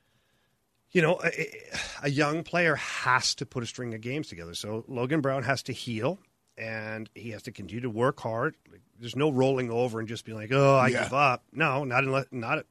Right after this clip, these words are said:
Speaker 1: not if you want to play in the N H L long term. He's got work to do. That's it. That's the bottom line. But in the meantime, Alexandrov,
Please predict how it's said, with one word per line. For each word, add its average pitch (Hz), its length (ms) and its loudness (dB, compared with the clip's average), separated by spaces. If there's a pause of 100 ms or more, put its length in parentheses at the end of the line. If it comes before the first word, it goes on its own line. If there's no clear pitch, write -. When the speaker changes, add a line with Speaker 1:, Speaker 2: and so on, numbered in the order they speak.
Speaker 1:
not 143 320 0
if 156 260 -2
you 120 120 -6
want 123 340 -8
to 113 80 -12
play 113 220 -12
in 101 80 -14
the 101 100 -12
N 104 100 -10
H 85 220 -16
L 117 260 -8
long 92 300 -12
term. 107 360 -2 (680)
He's 113 140 -8
got 220 160 6
work 277 180 0
to 170 80 2
do. 90 200 -4
That's 139 200 0
it. 262 240 4
That's - 140 -12
the 135 60 -6
bottom 170 280 4
line. 185 300 -2 (280)
But 151 120 6
in 165 80 6
the 151 60 4
meantime, 240 580 2 (920)
Alexandrov, 175 800 2